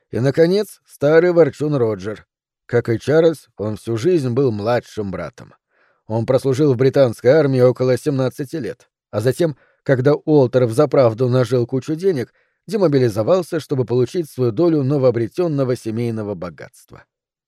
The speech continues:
Он ушел от своей жены, неказистой женщины с лицом таким же примечательным,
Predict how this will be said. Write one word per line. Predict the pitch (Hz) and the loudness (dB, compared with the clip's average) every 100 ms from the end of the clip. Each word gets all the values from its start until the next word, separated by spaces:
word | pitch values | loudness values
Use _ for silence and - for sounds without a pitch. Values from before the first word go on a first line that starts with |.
| _ | _
Он | 240 247 | -2 0
ушел | 196 196 196 | 2 4 4
от | - | 2
своей | 160 160 | 0 0
жены, | 131 117 107 _ _ _ _ | 0 -4 -6 _ _ _ _
неказистой | 104 127 135 117 135 - 104 95 | -2 0 0 0 -4 -4 -8 -4
женщины | 147 180 160 170 160 | -2 -2 -2 -2 -2
с | - | 0
лицом | 139 127 123 131 | 0 0 0 -2
таким | 120 127 131 | -4 -4 -4
же | 113 120 | -4 -4
примечательным, | 139 120 110 202 160 151 131 | -4 -4 -6 -8 -4 -2 -2